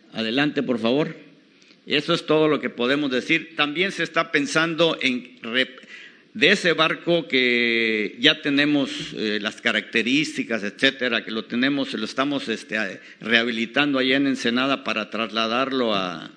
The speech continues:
a Manzanillo, podremos replicar uno o dos barcos más. No se necesita más, simple y sencillamente con las barreras que compremos, con los, eh, sargaceros que compremos y esos dos barcos, creo que podemos enfrentar el,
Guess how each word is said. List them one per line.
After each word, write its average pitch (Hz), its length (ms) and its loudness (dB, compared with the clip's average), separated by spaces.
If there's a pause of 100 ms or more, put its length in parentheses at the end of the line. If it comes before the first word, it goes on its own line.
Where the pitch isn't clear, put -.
(140)
a 113 100 -12
Manzanillo, 120 680 -2 (600)
podremos 151 540 4
replicar 139 760 0
uno 165 440 2
o 127 120 2
dos 135 240 -2
barcos 139 380 0
más. 127 180 2
No 185 160 2
se 196 120 2
necesita 147 560 2
más, 117 280 -2 (180)
simple 156 380 0
y 127 60 0
sencillamente 131 800 0
con 117 160 -4
las 113 180 -2
barreras 143 460 0
que 117 140 -2
compremos, 139 680 0 (440)
con 123 260 2
los, 120 360 0
eh, 117 100 0
sargaceros 123 840 2
que 123 120 0
compremos 120 600 0
y 147 60 0
esos 139 260 -2
dos 131 200 -4
barcos, 135 380 -2
creo 131 180 -2
que 135 80 -2
podemos 127 460 0
enfrentar 113 520 -4
el, 110 280 -6